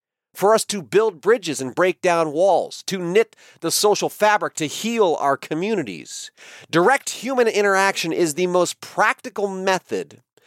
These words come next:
of making a difference and having a positive impact,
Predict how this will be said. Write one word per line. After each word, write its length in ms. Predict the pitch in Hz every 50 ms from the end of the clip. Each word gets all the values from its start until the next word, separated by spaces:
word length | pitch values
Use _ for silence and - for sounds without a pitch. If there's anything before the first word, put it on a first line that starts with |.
| - - -
of 200 | - 156 165 135
making 400 | 156 175 208 240 - - 233 226
a 100 | 208 196
difference 760 | 185 131 _ - 185 202 175 - - 123 117 110 110 120 - -
and 160 | 147 151 147
having 600 | 127 113 127 160 170 190 180 190 202 190 196 190 - - - - -
a 140 | 185 180
positive 800 | 151 - - - 160 160 160 160 143 165 151 156 156 147 127 120 _ _ _ _ _ _
impact, 760 | 170 175 180 175 165 - - - 113 104 101 101 - - -